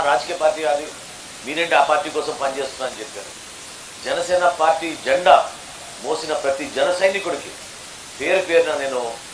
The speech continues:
మనస్ఫూర్తిగా నేను నమస్కరిస్తున్నాను. ఎందుకంటే కష్టకాలంలో మీరు నిలబడ్డారు. నిజంగా ఈ రోజున నలభై ఎనిమిది వేల మెజారిటీ, అరవై వేల మెజారిటీ,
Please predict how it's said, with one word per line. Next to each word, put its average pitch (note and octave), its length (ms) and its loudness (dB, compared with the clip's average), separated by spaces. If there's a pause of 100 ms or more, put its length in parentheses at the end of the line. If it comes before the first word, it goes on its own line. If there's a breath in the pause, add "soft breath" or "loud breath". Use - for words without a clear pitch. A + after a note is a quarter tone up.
(120)
మనస్ఫూర్తిగా F#3+ 720 0
నేను C#3+ 160 -2 (400)
నమస్కరిస్తున్నాను. A#2+ 800 -2
ఎందుకంటే D3 400 -2 (560)
కష్టకాలంలో G3+ 640 6
మీరు D#3+ 200 -2
నిలబడ్డారు. C#3+ 460 4 (1400)
నిజంగా E3+ 320 2
ఈ D3+ 260 2
రోజున F3 260 0 (580)
నలభై D3+ 300 2
ఎనిమిది D3+ 240 -4
వేల D3+ 260 0 (120)
మెజారిటీ, C#3+ 440 2 (1040)
అరవై E3 340 6
వేల F3+ 240 8
మెజారిటీ, D3+ 480 2